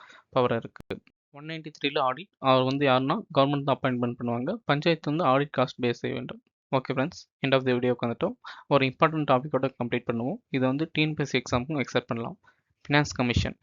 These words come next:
இது வந்து ஆர்டிகல் இருநூத்தி நாற்பத்தி மூணு ஐ கான்ஸ்டிடியூஷனை பேஸ் பண்ணி தான் கிரியேட் பண்ணியிருக்காங்க. ஃபைவ் இயர்ஸ் ஒன்ஸ் வந்து எஸ்டாப்ளிஷ் பண்ணுவாங்க. இதுல வந்து ஒன் பிளஸ் ஃபைவ் மெம்பர்ஸ் தான் வந்து இருப்பாங்க.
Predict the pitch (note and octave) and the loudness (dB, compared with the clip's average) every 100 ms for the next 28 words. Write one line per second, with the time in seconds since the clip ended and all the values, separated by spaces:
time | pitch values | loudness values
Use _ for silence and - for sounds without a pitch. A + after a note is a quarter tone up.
0 | _ - _ D3 C#3+ E3+ C#3+ D#3 D3+ C3 | _ -20 _ -2 2 4 4 2 2 2
1 | B2 C#3+ D3 C3 B2 - B2+ B2 - C3 | 0 0 0 0 -2 -4 -4 -4 -4 -4
2 | - - - C3+ C#3+ C#3+ - C3 B2 B2 | -4 -10 -4 -2 0 -2 -2 0 0 0
3 | B2+ A#2+ B2 A#2+ - - B2+ - A#2+ A#2 | -2 0 0 -2 -6 -2 -2 0 -4 -4
4 | B2 C3 A#3 - B2+ C3 D3 D3 C3 A#2+ | -4 -4 -4 -2 0 2 2 0 -2 -4
5 | - C3+ _ C3+ B2 B2 C3 B2 - B2 | -10 -16 _ -6 -4 -2 -2 -4 -4 -4
6 | B2+ - A#2 A#2+ G3 - - - - D3+ | -4 -6 -6 -6 -8 -10 -18 -10 2 4
7 | C#3+ D#3+ E3+ C3 C3+ C3 C#3+ - B2 A#2+ | 4 2 2 0 0 0 -2 0 0 0
8 | A#2+ B2 - C3 A#2+ A#2+ - A#2 A2+ D#3 | 0 -2 0 0 0 -2 -2 -4 -4 -6